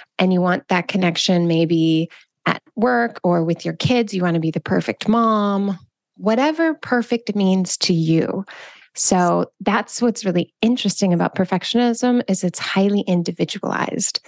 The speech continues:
When I say perfect, I don't mean sort of the culturally sanctioned idea of perfect. It's really nuanced, and that's where it can get tricky. It means, like, well, it's o-, of course it's okay to get frustrated if you're a mom, but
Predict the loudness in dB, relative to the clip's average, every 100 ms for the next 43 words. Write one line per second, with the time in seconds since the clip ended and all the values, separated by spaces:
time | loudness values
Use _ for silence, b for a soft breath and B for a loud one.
0 | b 0 2 4 2 0 0 -2 -2 -2
1 | -2 -2 -4 -4 -2 2 2 0 0 0
2 | 2 2 0 -6 b b b b b _
3 | _ _ _ -4 0 0 0 -4 -2 -2
4 | 0 0 2 0 -2 -2 -2 2 2 2
5 | 0 0 0 0 -2 -2 -2 0 -2 -2
6 | -6 -8 B B B -2 -2 0 2 2
7 | 2 0 2 2 0 -4 -4 -2 2 2
8 | 2 0 -4 -4 -4 -2 -2 -2 -2 -2
9 | -4 -4 -2 -2 2 2 2 -2 0 0
10 | 2 0 -2 -4 -8 -2 -2 -2 -2 -2
11 | 0 2 2 2 -2 -4 -2 -2 0 0
12 | 2 0 0 0 2 4 4 2 2 -2
13 | -4 -8 B B B B _ 0 2 0